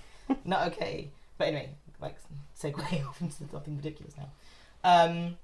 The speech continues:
have all these adverts that are just kind of weird and hilarious, and you're like, "What the fuck?" And then it goes to a chat show with a T V host, like, saying, "Oh, we're here with Paperboy and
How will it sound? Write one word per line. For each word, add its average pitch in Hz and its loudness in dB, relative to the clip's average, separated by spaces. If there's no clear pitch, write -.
have 165 0
all 240 4
these 240 -4
adverts 160 4
that 147 0
are 143 -4
just - -12
kind 151 -4
of 147 -12
weird 190 2
and 170 0
hilarious, 160 4
and - -6
you're 156 0
like, 156 -2
"What 226 -6
the - -8
fuck?" 180 2
And 165 0
then 165 0
it 156 -2
goes 151 0
to 127 -10
a 120 -6
chat - 0
show 147 -4
with 156 -4
a 160 -2
T 180 -4
V 170 0
host, 151 2
like, 147 -2
saying, 156 0
"Oh, 170 6
we're 165 2
here 180 2
with 160 -4
Paperboy 151 2
and 147 -2